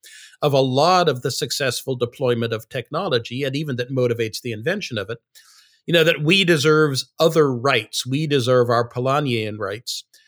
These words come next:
And one of those rights is not to have to pay all that the market will bear for railroad services. And that really takes off with the democratization of the world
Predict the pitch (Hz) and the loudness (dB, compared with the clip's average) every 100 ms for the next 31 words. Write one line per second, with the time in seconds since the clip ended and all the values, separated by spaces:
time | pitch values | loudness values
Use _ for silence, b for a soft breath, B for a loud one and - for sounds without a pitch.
0 | b b - 160 147 170 160 151 147 123 | b b -2 2 4 6 6 6 4 4
1 | 135 139 139 - 127 120 123 147 170 _ | 2 2 0 -4 -4 -2 0 0 0 _
2 | 139 135 123 - 131 - 131 120 120 - | -8 -2 -4 -4 -8 -4 0 2 0 2
3 | 131 135 123 120 127 120 117 117 - 123 | 4 6 4 -2 -4 0 0 -2 -8 -6
4 | 110 110 101 101 - 107 104 101 98 98 | -4 -2 -2 -4 -6 -6 -4 -6 -8 -14
5 | 95 - - _ - _ - - _ _ | -14 -16 -18 _ -16 _ -20 -20 _ _
6 | _ _ _ _ _ _ - 143 151 160 | _ _ _ _ _ _ -6 0 2 0
7 | - 117 135 190 190 143 127 - 120 - | -4 -4 4 6 6 2 0 -4 -4 -2
8 | 117 98 - - _ B B B B 120 | -4 -4 -8 -20 _ B B B B -2
9 | 127 113 120 120 123 139 135 143 123 117 | 0 0 -2 0 2 0 0 -4 -4 0
10 | 120 117 - 113 117 120 120 117 113 107 | -2 -2 -6 -8 -4 -4 -2 -4 -6 -4
11 | 104 107 107 | -4 -2 -4